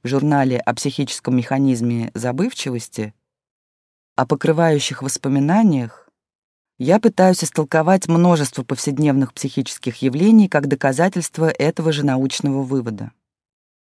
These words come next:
Дополнение, сделанное в тысяча девятьсот девятом году.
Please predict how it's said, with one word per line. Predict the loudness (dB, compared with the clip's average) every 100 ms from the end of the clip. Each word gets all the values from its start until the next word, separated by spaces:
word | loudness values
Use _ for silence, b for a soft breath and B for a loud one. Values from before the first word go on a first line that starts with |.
| _ _ _ _ _ _ -6
Дополнение, | -4 0 2 4 6 6 4
сделанное | 2 2 4 2 0
в | -2
тысяча | -6 -6 -6
девятьсот | -4 -4 -4 -4
девятом | -2 -4 -4 -6
году. | -6 -6 -10